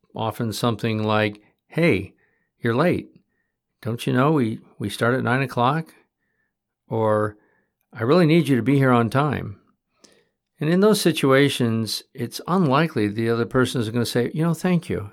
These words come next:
I, I really appreciate that." Most often, they give us an excuse or they mumble an apology, but nothing really changes. Compare and contrast that to the question,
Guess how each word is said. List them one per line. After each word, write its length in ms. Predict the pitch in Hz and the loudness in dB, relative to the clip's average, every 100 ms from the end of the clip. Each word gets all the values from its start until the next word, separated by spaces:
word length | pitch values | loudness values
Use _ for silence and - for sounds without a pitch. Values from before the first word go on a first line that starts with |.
| - | -8
I, 80 | |
I 100 | 120 | -6
really 220 | 135 151 139 | -2 -2 -2
appreciate 480 | - 131 - 101 - | -2 -6 -4 -8 -8
that." 240 | 101 - _ - - _ _ _ _ - | -10 -10 _ -20 -20 _ _ _ _ -10
Most 480 | 131 113 127 165 - | -6 -2 2 2 2
often, 540 | 110 104 117 113 123 - | 2 2 2 0 -2 -4
they 380 | - 107 120 120 | -8 -4 0 0
give 260 | 113 120 117 | 2 0 4
us 280 | 117 117 156 | 2 2 -2
an 160 | 107 | -4
excuse 880 | 98 - - 170 170 127 127 - - _ _ _ | -4 -6 -4 2 4 4 0 -4 -12 _ _ _
or 600 | 135 131 127 127 127 120 - _ _ _ _ _ _ - | 0 4 6 6 4 2 -6 _ _ _ _ _ _ -12
they 240 | 123 113 | -4 -2
mumble 400 | 110 120 123 120 | 0 2 2 2
an 80 | 117 | 2
apology, 800 | 117 123 117 120 104 113 110 113 | 0 2 2 2 0 -2 -2 -4
but 240 | 123 135 139 | -4 -2 0
nothing 300 | 143 143 127 | 0 0 0
really 280 | 113 110 104 | 0 -2 -4
changes. 680 | - 107 98 - - - - _ _ _ _ _ _ _ _ _ _ _ _ _ _ _ _ | -4 -4 -6 -8 -14 -16 -20 _ _ _ _ _ _ _ _ _ _ _ _ _ _ _ _
Compare 440 | - 127 131 196 202 | -4 -4 0 2 2
and 100 | 175 | 0
contrast 560 | 135 - 131 120 - | -2 2 2 2 2
that 260 | 120 110 - | 2 2 0
to 100 | 117 | -4
the 120 | 107 | -6
question, 880 | - 170 180 - 117 104 107 117 | 0 2 2 0 0 0 0 -6